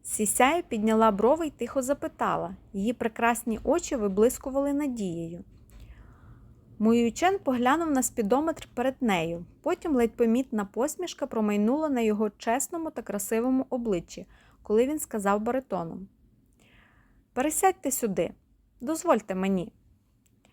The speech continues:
Коли вона побачила мерехтливий блиск у його очах, які були гострими і сповненими впевненості, його охопила невимовна велич, наче все було під його контролем.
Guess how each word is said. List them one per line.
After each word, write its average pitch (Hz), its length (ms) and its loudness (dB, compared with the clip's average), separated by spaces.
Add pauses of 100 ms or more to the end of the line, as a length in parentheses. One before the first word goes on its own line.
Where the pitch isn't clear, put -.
(520)
Коли 240 220 0
вона 359 220 0
побачила 196 640 2
мерехтливий 269 640 -2
блиск 208 440 -2
у - 20 -2
його 202 360 0
очах, 196 480 -4
які 233 220 -6
були 226 240 2
гострими 226 520 -2
і 285 140 -8
сповненими 247 640 0
впевненості, 214 960 -4 (1080)
його 226 380 4
охопила 254 720 -2
невимовна 220 680 2
велич, 180 600 -2
наче 202 260 -6
все 311 240 0
було 302 260 2
під 254 220 -6
його 226 220 0
контролем. 165 560 -4